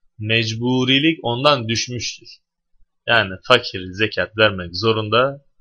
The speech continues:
değildir. Altı, nemteni'u.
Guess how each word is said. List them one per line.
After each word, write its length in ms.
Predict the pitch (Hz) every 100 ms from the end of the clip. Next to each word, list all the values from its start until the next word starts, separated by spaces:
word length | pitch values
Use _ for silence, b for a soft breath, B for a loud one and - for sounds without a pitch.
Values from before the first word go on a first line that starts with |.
| _
değildir. 640 | 98 101 87 78 - - _ _ _ _ _ _ _ _ _ _ _ _ _ _ _ _ _ - -
Altı, 500 | 131 143 - 170 175 175 _ _ _ -
nemteni'u. 1120 | 135 147 143 - 170 170 151 117 113 127